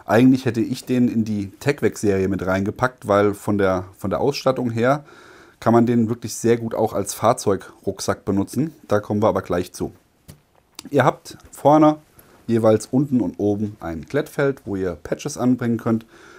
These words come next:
Habt oben und unten auch ein Fach. Das machen wir mal das obere zuerst auf. Da ist auf der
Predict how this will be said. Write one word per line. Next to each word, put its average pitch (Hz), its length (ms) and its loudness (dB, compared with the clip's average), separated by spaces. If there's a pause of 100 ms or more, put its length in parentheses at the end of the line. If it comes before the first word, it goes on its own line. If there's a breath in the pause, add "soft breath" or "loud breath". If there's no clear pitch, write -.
(120 loud breath)
Habt - 240 -6
oben 120 400 4
und 104 200 -8
unten 180 460 2 (120)
auch - 200 0
ein 87 340 -8 (200)
Fach. - 380 -2 (180)
Das 107 160 -12
machen 101 160 -2
wir 101 80 -4
mal 95 220 -2 (260)
das - 120 -18
obere 101 360 -4
zuerst - 400 -6
auf. 185 260 -4 (1600 loud breath)
Da 104 120 4
ist 101 240 -2
auf 92 80 -8
der 82 220 -2